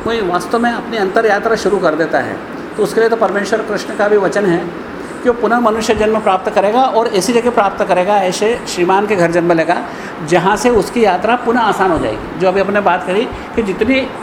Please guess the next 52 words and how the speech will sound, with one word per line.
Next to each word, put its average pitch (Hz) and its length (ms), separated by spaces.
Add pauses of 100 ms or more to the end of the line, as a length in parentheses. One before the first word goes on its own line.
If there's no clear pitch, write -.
(180)
उन्नति 220 280
हो 208 160
चुकी 202 280
है, - 380
उसके 202 200
आगे 196 300
ही 254 60
बढ़ना 208 260
है, - 200 (640)
उसकी 247 280
अवनति 233 500
नहीं 233 220
होगी। 170 220
वो 214 220 (880)
कि 220 60
हम 202 240
इस 190 140
जन्म 190 200
में 220 160
मान 196 200
लो 214 60
अपना 202 200
कार्य 202 260
पूरा 185 240
नहीं 180 200
कर 151 140
पाए, 107 220 (840)
तो 233 60
ये 247 100
हमारा 190 320
अब - 300
तक 214 120
का 233 80
कार्य 208 280
व्यर्थ 202 300
नहीं 226 140
जाएगा, 139 320
क्योंकि 202 280
इसके 226 320
आगे 185 260
कार्य 165 280
जारी 139 240
रहेगा। 110 300 (400)
ये 202 100
एक 220 100
सबसे 208 240
बड़ी 196 220
आश्वासन 185 500
देने 170 160
वाली 139 220
बात 110 200
है। - 80